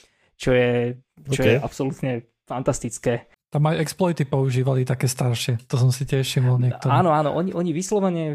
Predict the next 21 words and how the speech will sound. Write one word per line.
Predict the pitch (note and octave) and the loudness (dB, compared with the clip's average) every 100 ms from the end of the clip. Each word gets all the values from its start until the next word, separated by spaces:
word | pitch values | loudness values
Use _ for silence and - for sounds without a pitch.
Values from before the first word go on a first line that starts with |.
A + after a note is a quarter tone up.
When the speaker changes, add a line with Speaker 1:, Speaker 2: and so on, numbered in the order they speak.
| C#3+ - | -8 -8
Speaker 1:
používali | - D3+ A#2+ D3+ C#3+ | 0 4 4 4 4
Speaker 2:
One | G#2+ | 4
half. | |
Speaker 1:
tieto | C#3 C3+ | 0 0
veci, | B2 B2 - B2+ B2 - - | -2 -2 -2 0 -4 -6 -8
a, | B2 B2 B2 B2 A#2+ | -6 -4 -6 -4 0
<laughs> | - B2+ B2 | 0 0 -4
realisticky. | C3 B2+ B2 A#2 - A#2+ - C#3 B2+ - - - _ _ | -2 -2 -2 -6 -8 -10 -8 -10 -10 -10 -8 -8 _ _
Čiže | - C3+ D3 | -6 2 2
to | C3+ | 4
je | C#3+ | 2
jedna | C#3 C3 | 2 -2
vec. | C#3+ | -4
E, | - _ - | -10 _ -4
oni | E3 F3+ G#3+ | 0 2 2
skôr | G3+ E3+ | 2 0
chceli, | - - D3+ C#3+ C3+ C3 | 0 -2 0 0 -2 -4
chceli, | - - C3 B2+ B2 | -8 -4 -2 -2 -2
a, | A#2+ A#2+ A#2+ A#2+ A#2+ | -2 -2 0 -2 -4
mať | - B2+ A#2+ A#2+ | -4 -2 -2 -2
všetky | - - A#2+ - | -10 -8 -8 -12